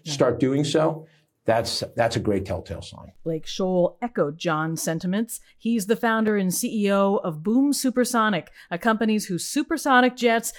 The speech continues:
Speaker 3: will help us cross the Pacific in less time than it takes us to cross the Atlantic today. Blake is also an entrepreneur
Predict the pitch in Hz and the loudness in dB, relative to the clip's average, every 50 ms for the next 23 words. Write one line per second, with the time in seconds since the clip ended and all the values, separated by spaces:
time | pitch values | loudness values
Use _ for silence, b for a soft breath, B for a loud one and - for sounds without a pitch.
0 | B B B 151 151 208 220 214 208 180 - - - 240 240 254 294 277 - 320 | B B B -6 -4 -4 -4 -2 -2 -4 -6 -6 0 2 4 4 4 2 0 -4
1 | 269 311 262 - 262 226 190 220 220 - - 196 175 175 175 196 220 247 254 - | -4 -4 -2 0 0 0 2 0 -2 -2 -4 -6 -4 -4 -2 0 0 0 -2 -4
2 | - - 240 226 214 214 214 202 185 185 180 - - - 208 202 190 - - 202 | -6 -4 -2 0 0 0 0 0 -2 -2 -4 -6 -6 -6 -6 -6 -6 -4 -6 -6
3 | 180 - - 180 - - 214 202 202 202 196 - 190 180 - 185 190 196 196 190 | -6 -6 -8 -10 -6 -4 -2 -2 -2 -2 -4 -4 -6 -6 -4 -4 -4 -2 -2 -2
4 | 180 170 - - - 185 196 202 196 190 180 156 - _ _ _ _ - - B | -4 -6 -8 -8 -8 -4 -2 -2 0 0 -2 -4 -4 _ _ _ _ -20 -20 B
5 | B B B B B - 185 190 185 190 170 190 190 190 180 - 175 165 175 - | B B B B B 2 2 2 2 4 2 2 2 2 2 0 -2 -2 -2 0
6 | 180 175 175 170 170 - 185 208 277 311 247 - - - | 0 0 0 -2 -4 0 4 4 6 6 6 4 2 -2